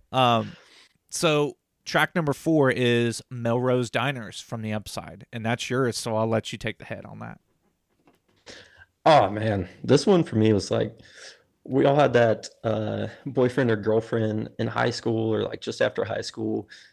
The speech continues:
Speaker 2: you break up with, you go back to, you break up with, you go back to. And it's just the classic song for that, where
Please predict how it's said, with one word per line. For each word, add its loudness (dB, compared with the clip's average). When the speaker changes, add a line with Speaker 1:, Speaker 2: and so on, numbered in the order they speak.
Speaker 2:
you -6
break 4
up 4
with, 0
you -14
go -6
back 0
to, 0
you -6
break 2
up -2
with, 0
you -10
go -14
back 2
to. 0
And -2
it's -2
just -6
the -4
classic 0
song 0
for -6
that, -4
where -2